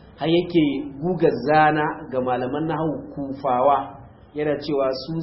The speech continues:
zahiriyatun nuhatin, ƴan zahiriya ne kawai. Su kuma waɗannan ya kira su da suna fuqaha'ul arabiyya. Wai sun fahimci larabci. Amma tsakani da Allah,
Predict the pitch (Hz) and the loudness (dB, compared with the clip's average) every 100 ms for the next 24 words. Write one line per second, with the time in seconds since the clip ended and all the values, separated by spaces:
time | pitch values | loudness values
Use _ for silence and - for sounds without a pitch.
0 | 151 139 135 131 139 160 160 156 127 117 | 0 2 2 2 -2 0 0 0 -4 -6
1 | 120 117 - - - - - - - 165 | -6 -8 -8 -16 -20 -20 -20 -12 -2 0
2 | 156 135 120 135 - 107 - 120 - - | 2 0 0 -2 -2 -4 -8 -8 -10 -16
3 | - - - - 156 170 196 202 196 208 | -20 -20 -16 -2 2 4 6 6 6 4
4 | - - - - - 160 160 175 175 160 | 2 -6 -16 -20 -6 0 4 4 4 0
5 | - 160 165 160 180 202 170 160 175 156 | -2 2 2 2 0 0 2 4 4 2
6 | 135 131 120 143 131 - - - - - | 0 -2 -2 -2 -2 -2 -8 -18 -20 -20
7 | - _ _ _ - 147 156 175 170 135 | -20 _ _ _ -6 -2 2 2 2 0
8 | 120 127 127 127 - 123 - - - - | 0 0 2 2 -2 -12 -18 -20 -20 -20
9 | - - - - 113 151 170 151 165 180 | -20 -20 -20 -14 -4 0 0 0 2 4
10 | 165 156 147 | 2 2 0